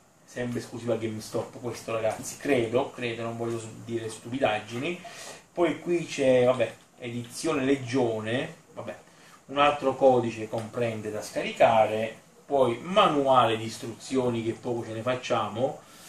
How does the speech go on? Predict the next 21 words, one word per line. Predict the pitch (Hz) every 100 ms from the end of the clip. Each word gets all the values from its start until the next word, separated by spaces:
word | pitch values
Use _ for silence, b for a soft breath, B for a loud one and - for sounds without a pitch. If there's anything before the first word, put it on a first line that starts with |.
| B B B B -
<laughs> |
vabbè, | 180 139 123 226 180 117
in | 110 113
bianco | 113 117 117
e | 117
nero | 117 113 107 95
giustamente, | 113 - - 127 117 107 104 - 127 147
ecco | - -
qui | 127
i | 117
gatti | 113 104 -
mangiano | 104 95 104 107 98
nel | 98
frattempo. | - 104 - 90 90 - 135 156 B B B B B B B B _ _
E | - 247
qui, | 214 175
ragazzi, | 160 143 135 127 - - 127 127 -
c'è | -
il | 143 147
disco | 131 131 120 - 131
dell'Ombra | 127 127 127 127 120 120 117